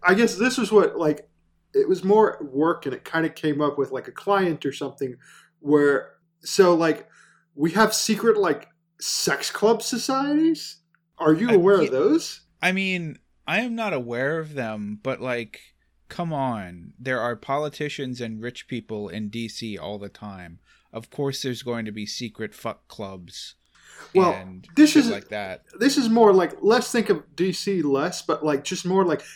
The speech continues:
Speaker 1: every couple, like, big major towns and stuff have, like,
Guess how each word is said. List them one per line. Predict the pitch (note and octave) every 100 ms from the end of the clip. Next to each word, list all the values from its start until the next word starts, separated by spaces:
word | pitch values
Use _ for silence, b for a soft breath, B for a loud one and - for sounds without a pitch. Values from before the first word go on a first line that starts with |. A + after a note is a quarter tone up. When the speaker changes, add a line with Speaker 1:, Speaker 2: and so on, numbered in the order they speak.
| B
Speaker 1:
every | C#4 C#4+ C4+
couple, | - A3 G#3+ G3
like, | D#3+ C#3 - -
big | E3+ D3+
major | E3 D#3+ D#3
towns | - D#3 D#3 D#3
and | D3+
stuff | - D3 B2
have, | - D#3+ D#3 C#3+
like, | C#3 C3 B2